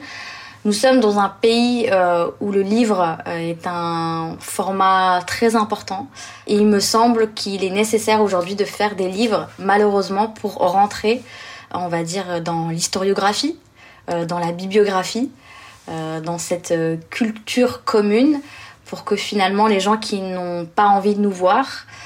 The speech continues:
puissent nous lire et se disent « Ah bah, finalement, ouais, ils arrivent à faire des livres. » C'est comme si on arrivait à rentrer dans leur sphère. Alors évidemment, c'est dommage,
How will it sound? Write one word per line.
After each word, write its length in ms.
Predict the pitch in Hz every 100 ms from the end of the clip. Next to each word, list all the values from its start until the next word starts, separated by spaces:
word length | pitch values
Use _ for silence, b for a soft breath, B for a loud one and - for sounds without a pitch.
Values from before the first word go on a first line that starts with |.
| B
puissent 300 | - 226 -
nous 100 | 208
lire 260 | 185 220 262
et 60 | 208
se 160 | -
disent « 240 | 175 185 -
Ah 140 | 214
bah, 200 | 190 175 - -
finalement, 480 | - - 180 180 220
ouais, 220 | 226 202 170
ils 140 | 170
arrivent 240 | 180 233
à 80 | 214
faire 220 | 208 214
des 120 | 208 208
livres. » 280 | 196 165 -
C'est 140 | 208
comme 160 | 226 240
si 100 | 269
on 60 |
arrivait 260 | 233 220 226
à 140 | 220
rentrer 360 | 196 208 208 226
dans 120 | 196
leur 180 | 170 170
sphère. 300 | - - - B B B
Alors 200 | 180 180
évidemment, 400 | 190 190 185 226
c'est 140 | 262 226
dommage, 460 | 190 185 311 269